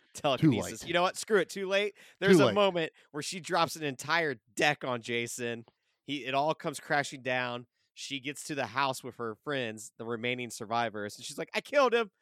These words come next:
Speaker 2: And
Speaker 1: Yeah.
Speaker 2: it's just like, "You just saw everything else he took through."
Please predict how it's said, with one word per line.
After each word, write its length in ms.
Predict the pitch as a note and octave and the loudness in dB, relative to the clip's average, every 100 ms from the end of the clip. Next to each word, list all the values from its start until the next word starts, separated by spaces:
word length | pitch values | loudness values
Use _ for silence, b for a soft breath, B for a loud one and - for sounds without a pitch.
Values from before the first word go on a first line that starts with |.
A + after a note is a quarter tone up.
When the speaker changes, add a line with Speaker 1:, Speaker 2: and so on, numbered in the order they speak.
| _ _ _ _ _ | _ _ _ _ _
Speaker 2:
And 80 | A#2+ | 6
Speaker 1:
Yeah. 40 | G3 | 6
Speaker 2:
it's 80 | |
just 120 | C3 A#3 | 6 -2
like, 180 | A3 b b b | -4 b b b
"You 220 | F#3 D#4+ | 0 2
just 380 | E4 F4+ C#4 - | 2 2 2 2
saw 280 | C4 D4+ D4+ | 4 8 8
everything 360 | A#3 A#3 A#3 G#3+ | 6 2 0 0
else 180 | A3 | 0
he 120 | A3 F3+ | -2 0
took 300 | - C4 - | 2 2 -2
through." 320 | F#3+ F3 | -6 -6